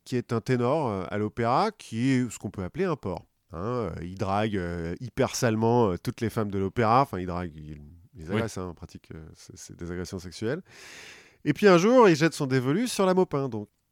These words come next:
Speaker 1: qui le repousse, euh,
Speaker 2: Gentiment.
Speaker 1: gentiment, en lui disant : « Attention, mon pote, tu sais pas à qui tu t'attaques. » Lui continue, elle continue à le repousser, il l'insulte,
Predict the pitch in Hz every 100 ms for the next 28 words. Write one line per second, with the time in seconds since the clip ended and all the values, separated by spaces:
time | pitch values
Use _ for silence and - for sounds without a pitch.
0 | _ - 123 117 120 101 113 - 139 143
1 | - 113 95 92 90 87 82 78 78 73
2 | 90 80 90 107 208 139 104 110 - 123
3 | 131 247 311 147 104 101 104 - 98 123
4 | 104 95 117 - 98 95 - 92 - -
5 | 101 107 208 285 - - - 120 160 -
6 | 120 - 143 226 320 320 - - - -
7 | - 85 78 107 101 101 92 101 131 208
8 | 254 294 - _ - 202 214 180 165 196
9 | 220 302 -